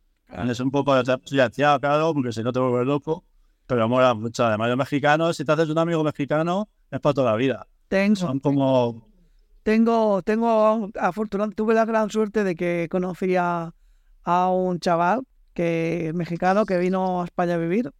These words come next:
Speaker 1: Pues ahora ya, pues ahora ya diez años o así. No, ¿qué digo diez años? Ya hace casi, ya hace quince años que nos conocimos. Y,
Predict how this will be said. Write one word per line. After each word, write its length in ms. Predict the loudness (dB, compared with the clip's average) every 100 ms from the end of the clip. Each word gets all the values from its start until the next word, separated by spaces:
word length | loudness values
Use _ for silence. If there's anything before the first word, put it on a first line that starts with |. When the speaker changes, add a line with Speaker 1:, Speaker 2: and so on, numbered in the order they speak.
| _ -20 _ _
Speaker 1:
Pues 360 | -8 -6 -8 -6
ahora 240 | -2 0
ya, 440 | 2 2 0 -2 -6 _ _ _ _
pues 120 | -8 -2
ahora 140 | 0
ya 560 | 2 2 2 0 -2 -4 -8 -12 -16 _ _ _
diez 320 | -4 -2 -2
años 400 | -2 2 2 2 0 -2
o 80 | -4
así. 300 | -6 -6 -4
No, 300 | 0 0 0 -6 _ _ _
¿qué 100 | 0
digo 160 | 2
diez 160 | 2 0
años? 240 | 0 -2
Ya 80 | -4
hace 100 | -4
casi, 260 | -2 -4 0
ya 100 | 2
hace 120 | 2
quince 240 | 0 0 0
años 300 | 0 -4 -10 _ _ _ _
que 100 | 0
nos 140 | 0 0
conocimos. 640 | 0 0 0 0 -2 -8 _ _ _ _ _ _ _ -2
Y, 600 | 2 4 4 2 0